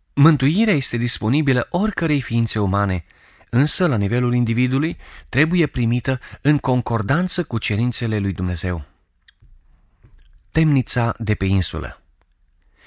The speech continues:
Pentru a ilustra acest adevăr, voi folosi o poveste închipuită. Întreaga ta familie este ținută prizonieră pe o anumită insulă, în temnița unui stăpân nemilos.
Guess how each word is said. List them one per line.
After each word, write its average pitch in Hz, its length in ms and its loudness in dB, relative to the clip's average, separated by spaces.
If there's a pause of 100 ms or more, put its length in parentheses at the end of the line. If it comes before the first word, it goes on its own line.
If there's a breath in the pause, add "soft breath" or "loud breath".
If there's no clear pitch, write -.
(160 soft breath)
Pentru 190 220 0
a 151 60 4
ilustra 127 360 0
acest 107 300 -2
adevăr, 107 420 0 (380 loud breath)
voi 143 180 2
folosi 131 600 -2
o 117 120 -6
poveste 107 440 -2
închipuită. 90 720 -6 (580 soft breath)
Întreaga 160 420 2
ta 120 120 -2
familie 117 380 0
este 104 260 -4
ținută 110 360 -2
prizonieră 101 580 0
pe 98 140 -4
o 92 60 0
anumită 98 320 -2
insulă, 104 500 -2 (280 loud breath)
în 104 160 0
temnița 127 500 0
unui 101 200 0
stăpân 98 500 -2
nemilos. 87 640 -4